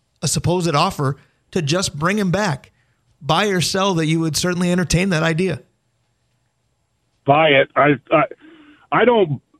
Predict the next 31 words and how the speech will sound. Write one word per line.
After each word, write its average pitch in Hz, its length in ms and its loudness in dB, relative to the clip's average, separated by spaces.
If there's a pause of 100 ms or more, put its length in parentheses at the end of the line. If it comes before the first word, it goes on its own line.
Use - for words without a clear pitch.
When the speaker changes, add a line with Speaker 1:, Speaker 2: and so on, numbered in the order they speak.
(260)
Speaker 2:
I 143 80 2
mean, 139 160 6
I'm 156 180 4
not 160 220 2
a - 40 0
great 139 280 2
N 143 120 2
F 131 200 0
L 127 100 6
mind, 123 380 2
but 123 100 4
I 139 160 0
can't 156 320 0
believe 131 340 2
that 123 160 2
the 131 100 2
running 123 280 2
back 120 240 2
has 113 120 -6 (100)
fallen 127 320 4
off 120 300 2
this 123 260 -2 (160)
far 123 320 4
to 113 80 0
where 117 340 4 (420)
it's 139 180 0
almost 156 480 4
a 135 60 2
non-factor. 127 880 2
Speaker 1:
Right. 143 240 -2 (240)
Speaker 2:
He's, 196 220 0